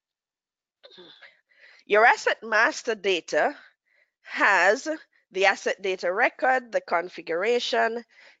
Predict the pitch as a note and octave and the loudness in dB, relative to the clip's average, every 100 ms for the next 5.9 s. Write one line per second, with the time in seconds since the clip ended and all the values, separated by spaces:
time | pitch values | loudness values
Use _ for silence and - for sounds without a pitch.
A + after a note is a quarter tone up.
0 | - C#4+ C4+ C4 B3+ C4 A3+ A3 G3 F#3 | -4 -4 0 -2 0 0 0 0 0 -2
1 | - F3+ F#3 G3+ _ _ _ _ _ _ | 0 2 2 -2 _ _ _ _ _ _
2 | _ - E3+ E3 D3+ - E3+ E3+ E3+ F#3 | _ -2 2 4 2 0 2 2 0 -4
3 | B3+ A#3 A3 G#3 - - A3 C#4+ C4+ A#3+ | -2 -2 -2 -4 -6 0 0 2 -2 -2
4 | - G3+ G3+ F#3+ E3+ D#3 E3 - C#3+ D3+ | -2 -4 -4 -6 -4 -4 -4 -4 -4 -6
5 | D3+ _ _ _ - F3 F3 E3+ | -16 _ _ _ -4 -2 0 0